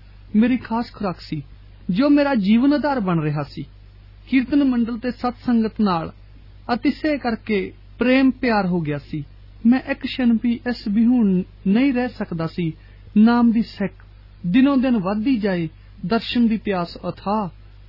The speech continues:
ਦਿਨੋਂ ਦਿਨ ਵੱਧਦੀ ਜਾਏ। ਇਤਨੇ ਨੂੰ ਮੈਨੂੰ ਐਬਟਾਬਾਦ ਭੇਜਣ ਦੇ ਮਸੌਦੇ ਆਣ ਪੇਸ਼ ਹੋਏ।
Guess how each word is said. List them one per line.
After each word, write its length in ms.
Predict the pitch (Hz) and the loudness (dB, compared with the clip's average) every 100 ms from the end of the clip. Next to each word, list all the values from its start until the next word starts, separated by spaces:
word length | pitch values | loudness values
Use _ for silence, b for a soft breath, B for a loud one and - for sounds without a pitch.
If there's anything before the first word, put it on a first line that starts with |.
| 180 | -2
ਦਿਨੋਂ 280 | 233 254 220 | 2 2 2
ਦਿਨ 200 | 226 196 | 0 0
ਵੱਧਦੀ 380 | 180 208 254 | -2 -2 0
ਜਾਏ। 300 | 190 180 160 151 b b b b | 0 -2 -4 -8 b b b b
ਇਤਨੇ 300 | 285 - 302 | -6 0 0
ਨੂੰ 300 | 294 269 214 185 - - - 220 | 2 2 0 -4 -14 -20 -2 2
ਮੈਨੂੰ 260 | 247 269 - | 2 2 0
ਐਬਟਾਬਾਦ 540 | 226 226 247 233 220 | -2 -2 -4 -2 -4
ਭੇਜਣ 380 | 214 247 202 190 | -4 -4 -2 0
ਦੇ 100 | 190 | 0
ਮਸੌਦੇ 480 | 185 175 185 170 185 | -2 -4 -6 -4 -4
ਆਣ 180 | 170 160 | -4 -6
ਪੇਸ਼ 300 | 156 151 | -8 -10
ਹੋਏ। 140 | 151 | -10